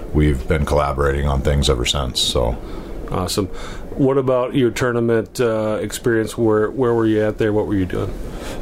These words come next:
Speaker 1: Um, we fished mainly across Minnesota, North Dakota, some in Wisconsin. I mean, it's how tournaments go. Some tournaments you do good, some tournaments you do bad. It's all based on the fish. You put in, you know, your, all your pre-work days, um, a week at a time, sometimes pre-fishing these lakes,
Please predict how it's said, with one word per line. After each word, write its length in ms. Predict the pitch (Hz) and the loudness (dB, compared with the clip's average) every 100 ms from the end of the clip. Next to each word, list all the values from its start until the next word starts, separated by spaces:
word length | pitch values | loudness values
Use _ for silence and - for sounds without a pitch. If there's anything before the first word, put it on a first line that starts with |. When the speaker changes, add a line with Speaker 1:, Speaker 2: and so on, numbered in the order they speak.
| - | 0
Speaker 1:
Um, 280 | 123 131 131 | 0 2 2
we 100 | 135 | 2
fished 320 | 151 127 - | 0 0 2
mainly 320 | 127 127 127 | 2 2 2
across 480 | 117 - 107 104 - | 2 2 2 2 0
Minnesota, 580 | 104 98 - 98 95 92 | 0 0 2 4 4 4
North 220 | 90 85 | 2 -2
Dakota, 340 | - 90 87 | 0 2 4
some 240 | 80 90 85 | 2 2 4
in 80 | 80 | 2
Wisconsin. 840 | 78 - 76 76 - 78 76 73 | 2 0 0 0 0 2 4 4
I 160 | - 82 | 2 2
mean, 220 | 82 78 | 2 2
it's 220 | 76 - | 0 2
how 140 | 87 | 0
tournaments 400 | 80 87 80 78 | 2 2 2 2
go. 240 | - 80 76 | 2 2 2
Some 200 | 82 78 | 2 2
tournaments 380 | 82 78 78 80 | 2 4 2 2
you 60 | |
do 80 | 76 | 2
good, 360 | 71 76 76 67 | 4 2 2 0
some 160 | 73 | 0
tournaments 380 | 78 76 76 69 | 2 2 2 2
you 60 | 71 | 0
do 100 | 71 | 2
bad. 240 | 71 71 | 2 0
It's 140 | 76 | 0
all 80 | 73 | 0
based 260 | 71 71 73 | 2 0 0
on 80 | 73 | 0
the 60 | |
fish. 320 | - 76 - | 2 2 2
You 40 | - | 2
put 160 | 76 | 2
in, 200 | 73 69 | 2 2
you 120 | 65 73 | 2 2
know, 140 | 69 | 2
your, 260 | 65 62 78 | 0 0 0
all 240 | 76 78 | 2 2
your 200 | 73 67 | 0 -2
pre-work 1000 | - 90 82 76 73 - - 67 - - | 0 2 2 2 2 0 -4 -6 -8 0
days, 500 | 76 71 71 - - | 2 4 2 0 -2
um, 380 | - 65 65 58 | 0 0 0 0
a 60 | 62 | 2
week 240 | 73 71 | 2 2
at 60 | 71 | 0
a 60 | 65 | 0
time, 380 | 71 69 67 | 0 0 0
sometimes 480 | - 69 67 69 65 | -2 -2 0 -2 -2
pre-fishing 460 | - 71 76 - 65 | 0 0 -2 -2 0
these 160 | 67 | 0
lakes, 400 | 65 71 71 - | 2 2 0 -4